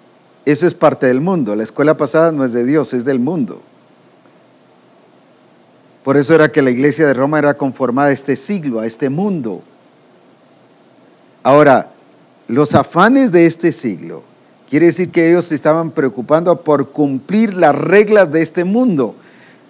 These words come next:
pero no por cumplir el diseño. Por, eh, agarraban estrategias y métodos del mundo, pero no lo que Dios había establecido.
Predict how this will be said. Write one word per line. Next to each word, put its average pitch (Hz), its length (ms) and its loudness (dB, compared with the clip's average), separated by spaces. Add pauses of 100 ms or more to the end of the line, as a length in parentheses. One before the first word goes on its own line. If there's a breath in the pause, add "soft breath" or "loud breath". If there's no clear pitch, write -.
(160)
pero 151 240 4
no 170 200 2
por 180 200 -2
cumplir 160 420 -2
el 170 160 2
diseño. 135 680 0 (1900 soft breath)
Por, 147 140 4
eh, - 760 -2
agarraban 165 1080 4
estrategias 180 1200 0
y 165 180 -2
métodos 165 880 2
del 127 180 0
mundo, 202 400 -4 (800 soft breath)
pero 143 320 4
no 165 420 0
lo 143 240 -6
que 135 140 0
Dios 147 340 2
había 127 240 0
establecido. 131 680 -6